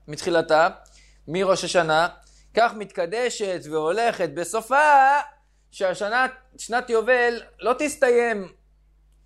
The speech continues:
בסוף חודש אלול, אלא היא תימשך גם לשנת החמישים ואחד, עד יום הכיפורים.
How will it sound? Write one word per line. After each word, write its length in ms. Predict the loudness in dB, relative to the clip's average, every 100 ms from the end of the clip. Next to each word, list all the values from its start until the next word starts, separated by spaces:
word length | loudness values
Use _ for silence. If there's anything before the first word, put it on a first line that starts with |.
| _ _ _ _ -6
בסוף 380 | -4 0 0 2
חודש 320 | 0 0 0
אלול, 500 | 0 2 0 -4 -8 _ _ _ _ _ _ 0
אלא 200 | 2 4
היא 140 | 2
תימשך 560 | 0 -6 -4 0 0 2
גם 240 | 0 0
לשנת 380 | -2 -6 -4 -2
החמישים 440 | -2 -4 -4 -6 0
ואחד, 440 | 0 2 2 0 -2 -10 _ _ _ _ _ -2
עד 300 | 0 0 -4 -10
יום 200 | -6 -6
הכיפורים. 600 | -6 -6 -4 -2 -2 -4